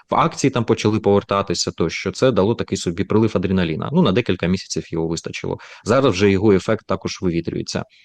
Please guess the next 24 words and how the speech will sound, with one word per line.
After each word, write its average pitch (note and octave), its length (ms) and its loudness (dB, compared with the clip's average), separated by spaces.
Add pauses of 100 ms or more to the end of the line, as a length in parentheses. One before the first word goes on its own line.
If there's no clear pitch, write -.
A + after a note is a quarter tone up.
(800)
М, A2 720 4 (180)
осінь F#3+ 440 4 (480)
для G#2 380 2
Росії A#2 340 2
економічно G#2+ 460 0
може G#2 240 2
бути A2 440 0
складною. E2 640 -2 (460)
В C3 60 -14
принципі, C3 520 4
вже A#2+ 400 2
наприкінці A2+ 560 0
весни A2+ 360 0
були E2 220 -2
перші F#2 320 -2
ознаки, G#2 320 -2
що - 160 -8
в E2+ 40 -6
Росії F#2 280 -2
може F#2 280 0
бути F#2 680 0 (280)
дуже G#2 480 2
неласо. F#2+ 600 0
Але, A#2 320 4